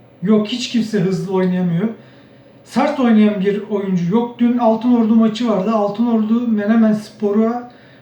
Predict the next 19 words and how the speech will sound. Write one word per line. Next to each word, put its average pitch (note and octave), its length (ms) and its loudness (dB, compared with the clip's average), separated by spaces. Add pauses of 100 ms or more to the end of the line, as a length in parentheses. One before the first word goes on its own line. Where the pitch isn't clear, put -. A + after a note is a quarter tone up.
(120)
öyle A3+ 240 2
bir B3 140 2
baskı G#3+ 320 0
yaptı, G#3+ 400 -2
öyle B3 360 0
sert A3 400 -4
girişler G#3 440 -2
yaptı G#3 340 -2
ki B3+ 160 -8 (560)
birazcık A#3 420 -2
Menemen A3+ 400 4
Spor'u - 680 0 (340)
duraklattı G#3+ 680 0
yani. G#3 460 0 (1120)
Göztepe'de C4+ 760 2 (160)
böyle C4 540 0
adam B3+ 320 0
adama A3+ 300 4
mücadele A#3 1000 2